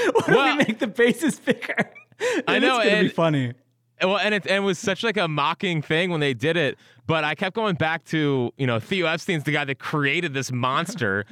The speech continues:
Speaker 1: <laughs>
Speaker 2: that is modern baseball. Um, and this was his thing. Like, he was saying that basically, like,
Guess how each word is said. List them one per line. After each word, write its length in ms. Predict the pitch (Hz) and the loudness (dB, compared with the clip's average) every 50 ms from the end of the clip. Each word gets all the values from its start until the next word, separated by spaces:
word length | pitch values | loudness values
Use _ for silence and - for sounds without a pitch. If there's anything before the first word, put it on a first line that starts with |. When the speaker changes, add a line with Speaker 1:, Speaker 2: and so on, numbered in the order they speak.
| 214 | -12
Speaker 1:
<laughs> 120 | 147 - - | -16 -4 -2
Speaker 2:
that 140 | 143 147 151 | -2 0 0
is 240 | 156 156 143 120 | -2 -2 -4 -4
modern 380 | 127 147 147 147 160 151 147 139 | -2 -2 0 0 0 0 -2 -2
baseball. 720 | 131 139 143 185 196 - - 123 110 104 101 101 101 - - - 147 - - | -2 -2 0 -2 -2 -2 -2 -2 0 0 0 0 -2 -4 -8 -14 -16 -8 -4
Um, 420 | 135 135 135 131 131 123 120 131 - - | -2 0 0 0 0 0 -2 -2 -4 -4
and 240 | 156 151 151 139 135 | -4 -4 -4 -2 -4
this 160 | 170 165 - | -4 -4 -2
was 140 | 202 156 - | -4 -4 -2
his 320 | - 185 196 202 160 - | -2 -2 -2 -2 -4 -4
thing. 400 | - 175 208 226 160 90 85 90 | -2 0 0 0 0 -2 -6 -6
Like, 320 | 107 123 131 120 - 127 - _ | -4 -2 -2 -4 -6 -10 -8 _
he 240 | - 127 139 165 185 | -2 -2 0 0 0
was 140 | 185 160 - | -2 -2 -2
saying 400 | - 175 180 202 214 190 143 131 | -2 0 0 0 0 -2 -2 -2
that 140 | 127 123 | -2 -2
basically, 460 | - 139 160 160 - 180 - 190 175 165 | -2 -2 -4 -4 -6 -6 -2 -2 0 0
like, 240 | 151 147 143 - | 0 0 -2 -4